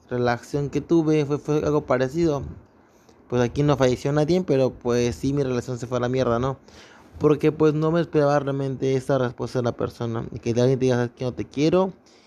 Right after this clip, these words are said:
y la chingada, y pues ni modo, ¿no? Pero siento que ambas relaciones,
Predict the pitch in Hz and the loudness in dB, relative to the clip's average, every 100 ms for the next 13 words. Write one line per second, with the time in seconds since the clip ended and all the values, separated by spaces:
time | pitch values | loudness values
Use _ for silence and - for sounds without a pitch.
0 | _ - 120 - 113 117 143 160 147 - | _ -8 -6 -6 -4 -2 0 0 -2 -2
1 | 117 110 110 123 147 147 151 170 - - | -4 -2 -2 0 0 0 -4 -8 -12 -20
2 | - - - _ 160 160 156 175 175 185 | -20 -20 -20 _ 2 4 2 0 0 -2
3 | - 160 - 156 170 170 175 165 165 156 | -2 -6 -2 0 0 2 0 0 -2 -2
4 | 143 135 | -4 -4